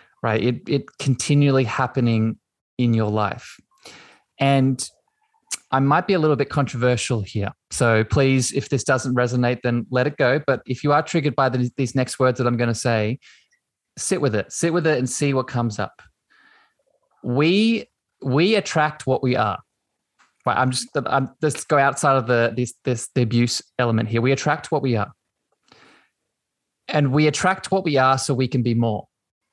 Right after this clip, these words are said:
If we have a wound from our childhood, so in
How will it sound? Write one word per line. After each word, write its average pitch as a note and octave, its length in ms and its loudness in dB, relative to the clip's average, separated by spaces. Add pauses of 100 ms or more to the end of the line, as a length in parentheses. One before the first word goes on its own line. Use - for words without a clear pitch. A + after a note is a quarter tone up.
(1300)
If - 120 -6
we F#3 120 4
have G#3 180 2
a E3 60 2
wound C#3 440 2
from B2 200 -4
our A2 120 -2
childhood, C3+ 540 -4
so A#2+ 160 -2
in A2 280 0